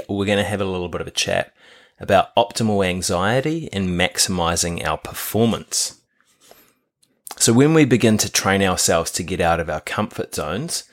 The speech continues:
often the first thing that we'll notice is that we start to feel anxious about what we're gonna do. We na-, may not be fully aware of the anxiety, but often we'll experience physical symptoms associated with it.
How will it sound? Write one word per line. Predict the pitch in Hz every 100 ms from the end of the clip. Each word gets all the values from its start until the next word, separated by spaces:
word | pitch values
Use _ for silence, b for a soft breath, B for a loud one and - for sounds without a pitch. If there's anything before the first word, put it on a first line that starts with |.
| b b b b -
often | 117 160
the | 131
first | - - 104 -
thing | - 98
that | 95
we'll | - 90
notice | 90 87 90 107 147 -
is | - 101
that | 113
we | 101
start | - 107 101 -
to |
feel | - 110 - -
anxious | 92 - - 85 - - -
about | 82 80 64
what | 82 -
we're | 87
gonna | 78 76 76
do. | - 120 107 - - _ - _ _ - _ _ _ _ _ _ b b b b _
We | 110
na-, | 120 120 -
may | - 120 135
not | 139 -
be |
fully | 110 - - 104 98
aware | 87 85 87 82 76 -
of | 92
the | 85 80
anxiety, | 82 82 82 82 95 131 151 b b b b
but | 110 110
often | 104 110
we'll | 101 90
experience | 85 - 95 87 85 -
physical | - 117 92 - 85
symptoms | - 92 78 82 73
associated | 76 - 98 - 90 80 71 -
with | 87 -
it. | - -